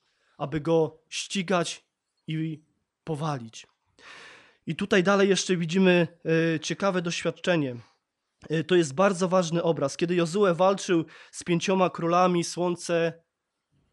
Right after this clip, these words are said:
się zatrzymało. Nie śpieszyło się do swojego zachodu.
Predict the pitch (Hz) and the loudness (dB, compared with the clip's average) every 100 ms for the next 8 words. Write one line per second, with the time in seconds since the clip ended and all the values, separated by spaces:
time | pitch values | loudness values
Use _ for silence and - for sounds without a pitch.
0 | _ - 156 139 139 - 143 143 139 110 | _ -10 -8 -8 -8 -8 -8 -8 -8 -10
1 | 101 _ _ _ _ _ _ _ _ _ | -18 _ _ _ _ _ _ _ _ _
2 | _ 147 - 165 - 175 143 120 123 120 | _ -8 -8 -8 -6 -6 -6 -10 -14 -16
3 | - 131 120 120 127 - 131 117 | -16 -18 -16 -14 -14 -16 -18 -18